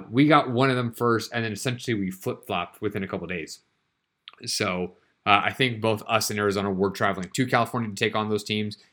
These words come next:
and now neither of us get to play them. So it's not like U of A is playing all this basketball. You mentioned them being, um, them being A S U, being rusty by the time this game's played. U of A kind of also has to sit and wait in, in between now and then. Again, they might play one other game.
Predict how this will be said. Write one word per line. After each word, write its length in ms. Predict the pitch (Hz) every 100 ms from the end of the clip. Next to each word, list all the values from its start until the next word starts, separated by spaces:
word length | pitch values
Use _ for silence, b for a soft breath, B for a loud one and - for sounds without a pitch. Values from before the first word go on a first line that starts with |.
| -
and 120 | 104
now 160 | 127 107
neither 400 | 98 175 151 98
of 60 |
us 120 | 90
get 140 | - 101
to 60 |
play 140 | - 95
them. 100 | 85
So 120 | -
it's 140 | 107 147
not 120 | 139
like 140 | 131
U 160 | 113 120
of 100 | 110
A 80 | 113
is 120 | 98
playing 320 | - 110 110
all 220 | - 101 104
this 140 | 101
basketball. 560 | - 95 - 113 104 b b b
You 80 | 113
mentioned 400 | 127 175 165 127
them 220 | 117 117
being, 420 | 107 110 107 104 - -
um, 420 | 104 104 92 87 - - - _ _ _
them 260 | 120 123 110
being 220 | 107 107
A 140 | 110
S 140 | 95 -
U, 300 | 113 104 104 _ _ _ _
being 280 | 117 98 90
rusty 540 | 131 147 - 92 110 -
by 140 | 104
the 60 | 104
time 160 | 101
this 100 | 92
game's 240 | - 92 -
played. 320 | 90 95 95 _ _ _ _
U 120 | 147
of 80 | 226
A 100 | 311
kind 280 | - - 220
of 60 | 196
also 260 | 180 -
has 200 | 165 156
to 80 | 131
sit 220 | - 156
and 80 | 131
wait 300 | 127 139 -
in, 140 | 131 120
in 160 | 113
between 260 | 107 - 110
now 140 | 98
and 100 | 95
then. 100 | 90
Again, 180 | 98 123
they 80 | 113
might 200 | 127 127
play 140 | 127
one 220 | 107 107 107
other 140 | 98
game. 220 | 87 80